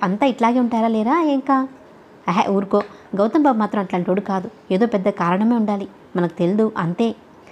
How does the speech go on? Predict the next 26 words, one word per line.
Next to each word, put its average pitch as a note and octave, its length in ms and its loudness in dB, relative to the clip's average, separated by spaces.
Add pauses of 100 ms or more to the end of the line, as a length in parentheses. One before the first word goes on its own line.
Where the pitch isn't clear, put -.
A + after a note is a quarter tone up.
(340)
పెద్ద A#3+ 220 4
పెద్ద C#4 140 4
గుణపాలనే C#4 540 4
అవలీలగా C4 380 4
ఎరగదీసే A#3 440 2
బలం F#3+ 300 2
రాయనది. F#3+ 480 0 (420)
గోడలు A#3+ 300 4
గోడలు, A3 500 2
చెట్లకు A3 300 0
చెట్లు G#3+ 160 -2 (100)
చూస్తుండగానే B3 520 2
సునాయాసంగా A3+ 540 0
దాటేస్తాడు. G3 500 -2 (440)
వెనక A3+ 220 2
యుద్ధకాలంలో A#3 560 2
సైన్యంలో G#3 500 2
పెద్ద F#3 200 2
ఉద్యోగమే A#3 460 4
చేశాడట." A3+ 500 0 (400)
"అవును, F#3+ 280 2 (520)
పాపం C4+ 220 4
ఊరికే B3+ 380 2
ఇంకెవరో A#3 380 4
ఏదో A3+ 160 4
నేరం G#3+ 340 2